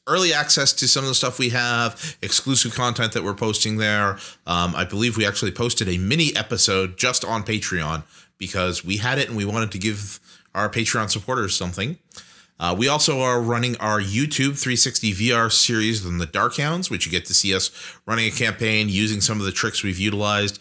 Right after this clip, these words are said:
occasionally missing opportunities because we are people, but feel free to check that out. We are one of the, one of, if not the first, uh, three sixty V R live play campaign that's available out there. And of course, we still are continuing our podcast.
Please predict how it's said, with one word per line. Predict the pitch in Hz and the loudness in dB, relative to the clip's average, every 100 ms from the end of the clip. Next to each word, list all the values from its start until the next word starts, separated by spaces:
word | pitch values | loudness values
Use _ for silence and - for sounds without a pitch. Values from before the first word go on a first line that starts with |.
| - - | -16 -14
occasionally | 87 107 101 95 98 | -6 -2 0 0 -2
missing | 92 92 98 | 0 0 2
opportunities | 92 92 87 107 110 107 107 95 - - - - | 0 -2 -2 -2 0 0 0 0 -4 -10 -20 -12
because | 85 85 76 | -6 -4 -2
we | 85 | 0
are | 82 80 | 0 0
people, | 110 117 156 | -2 0 -2
but | 131 78 71 - - | -2 -4 -4 -6 -12
feel | - - - 110 | -20 -10 -4 -2
free | 120 | -2
to | 101 | -2
check | - 110 | -2 -2
that | 110 101 | 0 0
out. | 104 120 | 0 0
We | 92 | 0
are | 90 | 0
one | 90 95 | -2 -4
of | 82 - | -4 -6
the, | 90 90 90 - - _ | -4 -4 -4 -10 -20 _
one | 127 156 | -2 2
of, | 160 143 139 | 2 0 0
if | 127 - | 0 0
not | 123 98 | -2 -2
the | 90 113 120 | 0 2 2
first, | - 123 127 - - - - - _ | 2 0 2 2 2 -4 -8 -20 _
uh, | 92 92 | -4 -2
three | 87 - 117 | -2 0 2
sixty | 120 110 113 | 2 0 -2
V | 95 107 | 0 2
R | 104 101 - - - | 2 0 -6 -18 -4
live | 104 95 | -2 0
play | - 101 | 0 -2
campaign | - 101 95 95 101 117 - _ | 0 -2 0 0 0 -2 -10 _
that's | 85 - | -10 -6
available | 90 92 90 92 | 0 0 0 -2
out | 90 98 | -2 -2
there. | 104 147 - _ - - _ - | -4 -4 -12 _ -20 -20 _ -6
And | 92 107 107 107 107 | 0 2 4 2 0
of | - 107 | -2 -4
course, | - 123 120 - | -2 0 0 0
we | 113 113 | 2 4
still | - 131 127 | 4 2 0
are | 120 123 | 0 0
continuing | 123 123 127 123 123 | 0 -2 -2 -2 -2
our | 120 117 | -2 0
podcast. | 123 123 143 165 - - | -2 0 0 0 -2 -6